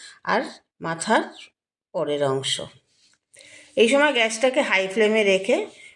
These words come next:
ভালো করে ঝোলটার সাথে মাছগুলোকে ফুটিয়ে নিতে হবে। এবার দুই আড়াই মিনিট হয়ে যাওয়ার পর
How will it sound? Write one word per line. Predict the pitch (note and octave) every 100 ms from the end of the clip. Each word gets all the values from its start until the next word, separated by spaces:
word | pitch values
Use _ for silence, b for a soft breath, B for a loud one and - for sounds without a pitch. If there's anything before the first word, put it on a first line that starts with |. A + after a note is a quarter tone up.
| B
ভালো | - G3+ C4
করে | E4 C4 C#4 B4+ C5 - _ -
ঝোলটার | G3 G3+ G3+ A3
সাথে | - A3+ C4+ E4+ - -
মাছগুলোকে | F#3 F3+ F#3 G3 G3+ G#3 D#4
ফুটিয়ে | D#4+ F3+ E3 D#3+
নিতে | B2+ A#2+ A#2
হবে। | A#2 - - - _ _ _ _ b b b b b
এবার | A3+ B3+ B3
দুই | B3 C4
আড়াই | B3+ C4
মিনিট | B3+ C4 C4 B3+ F#3
হয়ে | A3 A3+
যাওয়ার | A3+ A3 A3+
পর | A3+ E4